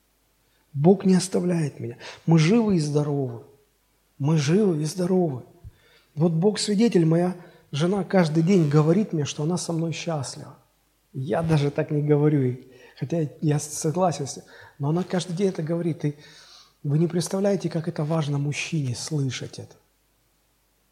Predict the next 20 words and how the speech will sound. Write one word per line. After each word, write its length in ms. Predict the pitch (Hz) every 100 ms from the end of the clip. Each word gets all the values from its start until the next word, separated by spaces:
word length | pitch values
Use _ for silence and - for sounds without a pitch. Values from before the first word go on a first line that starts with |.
| _ _ _ _ _ _ _ _ _
Что 180 | - 139
твоя 240 | - 143
женщина 580 | 127 139 202 - 139 120
рядом 320 | 127 156 170 160
с 60 |
тобой 380 | - 147 135 139 - - -
счастлива. 720 | - 147 127 123 - 127 127 _ _ _ _ 233 _ _ _ _ _ _ _
И 80 | 135
я 360 | 147 190 240 - -
понимаю, 500 | - 180 208 220 170
что 160 | - 185
это 120 | 175
не 140 | 175
потому, 380 | 175 185 190 196
что 180 | 170 -
я 220 | 170 175
из 100 | 160
себя 240 | - 156 143
что-то 280 | - 143
представляю. 560 | 127 131 - 135 131 120